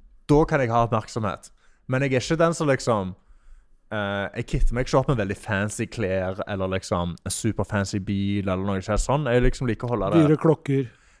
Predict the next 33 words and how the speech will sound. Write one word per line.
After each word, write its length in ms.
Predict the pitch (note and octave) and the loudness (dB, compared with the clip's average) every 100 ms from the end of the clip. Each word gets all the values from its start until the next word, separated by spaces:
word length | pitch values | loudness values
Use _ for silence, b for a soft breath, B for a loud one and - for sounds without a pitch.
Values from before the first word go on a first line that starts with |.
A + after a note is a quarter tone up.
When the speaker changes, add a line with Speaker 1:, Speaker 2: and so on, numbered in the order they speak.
| - | 2
Speaker 1:
Dyre 220 | F3 D3+ | 4 4
klokker 240 | E3 B2+ | 4 2
har 160 | C3 C3+ | 2 2
jeg 140 | C3+ | 2
ikke. 240 | B2+ - B2 | -4 0 0
Jeg 140 | B2+ C3 | 2 4
har 80 | |
liksom 180 | C#3 C3 B2+ | 2 2 0
en 60 | |
pulsklokke 540 | - C#3+ C3+ D3 B2+ C3+ | 0 -2 0 0 2 -2
som 100 | B2+ | 0
er 80 | B2+ | -2
ripet 340 | C3 G#2+ F2 - | -2 -4 -2 0
opp 220 | A2 - | 2 2
fordi 160 | B2 A#2 | -2 -2
jeg 60 | |
trynte 300 | - A2+ F#2+ | 0 -2 -2
på 80 | A2+ | -4
sykkel 280 | A2+ B2 C3 | -4 -4 -6
for 140 | B2 - | -10 -6
fire 300 | B2 G#2 A#2 | -4 -2 -2
måneder 220 | G2+ A2 | -2 -2
siden, 240 | C3+ A#2+ G#2 | -2 -4 -4
og 100 | A2 | -4
jeg 80 | G#2+ | -2
ennå 100 | G2+ | -4
ikke 160 | B2 | -4
fikk 220 | B2+ A#2 - | -4 -4 -2
den, 220 | A2+ A#2+ | -4 -4
sant? 280 | A2+ C3+ C3 | -8 -6 -6
Jeg 120 | - C3 | -4 0
bare 180 | B2+ B2 | 2 2
liksom, 460 | B2+ B2 G#2 G#2 | 0 0 0 -2